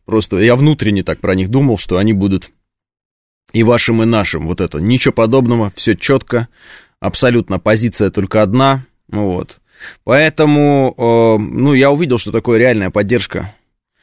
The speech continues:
э, вот, людей друг друга. И я увидел, что такое, когда ты из героя превращаешься в предателя. В масштабе страны. Сразу. В один день. Даже в один, в одну секунду.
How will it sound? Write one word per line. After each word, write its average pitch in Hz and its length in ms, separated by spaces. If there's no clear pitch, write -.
э, 87 100
вот, 87 280
людей 127 320
друг 113 200
друга. 127 340
И - 140
я 120 220
увидел, 123 380
что 117 180
такое, 127 480
когда 104 640
ты 110 100
из 104 100
героя 120 300
превращаешься 101 600
в - 40
предателя. 92 600
В 101 120
масштабе 120 380
страны. 104 360
Сразу. 117 500
В 104 120
один 123 180
день. 80 300
Даже 117 320
в 123 80
один, 123 400
в 120 120
одну 120 120
секунду. 80 640